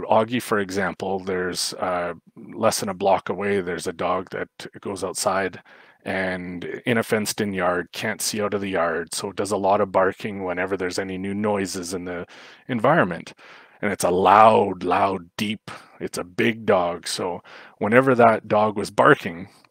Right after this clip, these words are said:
you know, we were outside and having our business, and that dog would bark, and Augie would go flying into the house as fast as he possibly can,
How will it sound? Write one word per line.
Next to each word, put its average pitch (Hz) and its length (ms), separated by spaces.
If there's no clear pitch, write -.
you - 120
know, 98 160
we 104 160
were 101 160
outside 98 640
and 95 440
having 101 340
our 98 120
business, 101 500
and 104 120
that 95 140
dog 104 240
would 85 140
bark, 110 300
and 95 100
Augie 107 340
would 95 140
go - 120
flying 127 800
into 113 200
the - 100
house - 280
as - 120
fast - 420
as 110 120
he 107 100
possibly 95 520
can, - 300